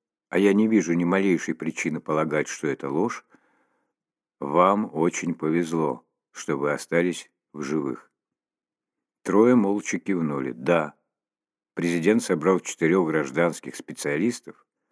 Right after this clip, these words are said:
Двое из них уже мертвы". Пикеринг тяжело вздохнул,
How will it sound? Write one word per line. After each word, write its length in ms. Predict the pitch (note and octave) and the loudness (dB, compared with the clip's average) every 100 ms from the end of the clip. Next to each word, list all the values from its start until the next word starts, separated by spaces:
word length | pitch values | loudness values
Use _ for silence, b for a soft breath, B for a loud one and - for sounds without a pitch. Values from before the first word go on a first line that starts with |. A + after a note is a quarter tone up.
| _ _ _ _ _ _ _ - | _ _ _ _ _ _ _ -10
Двое 420 | C#2+ F2 A#2 C3 | 0 4 6 6
из 120 | G#2+ | 4
них 240 | A2+ A2 | -2 -2
уже 260 | - D2 E2+ | -6 -4 -2
мертвы". 580 | F#2+ F#2 - B1 A#1+ - _ _ _ _ _ _ _ _ _ _ _ _ _ _ _ _ _ - | -2 -6 -12 -14 -14 -14 _ _ _ _ _ _ _ _ _ _ _ _ _ _ _ _ _ 4
Пикеринг 440 | C3+ D3 C#3+ C3+ | 4 6 4 2
тяжело 340 | A2+ F#2+ G2 | 0 2 2
вздохнул, 680 | F2 D#2 D#2+ - D#2 G2 A2+ | 2 0 -4 -2 -2 -2 -2